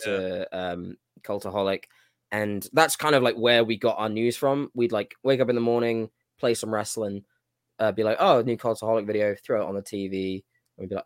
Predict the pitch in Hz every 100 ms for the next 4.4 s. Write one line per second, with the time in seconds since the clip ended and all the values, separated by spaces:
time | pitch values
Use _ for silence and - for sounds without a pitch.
0 | - 277 202 - 113 - _ _ _ _
1 | - 110 107 104 101 - _ _ _ _
2 | _ _ _ _ - - - 135 - 107
3 | - 135 139 147 151 143 127 127 120 113
4 | 113 104 90